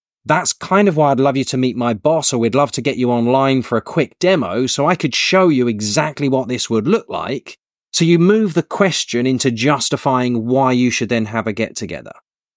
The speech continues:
Or if somebody says, "Oh, well, yeah, no, I am responsible for this, but there's a team of people who will be involved." And I say, "Oh, okay, well, in which case, what I'd really love to do is just get twenty minutes with all of you,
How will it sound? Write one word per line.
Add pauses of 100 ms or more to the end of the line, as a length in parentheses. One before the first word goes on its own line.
(140)
Or (240)
if
somebody
says,
"Oh,
well,
yeah,
no,
I
am
responsible
for
this,
but
there's
a
team
of
people
who
will
be
involved."
And
I
say,
"Oh,
okay,
well,
in
which
case, (300)
what
I'd
really
love
to
do
is
just
get (340)
twenty
minutes
with
all
of
you,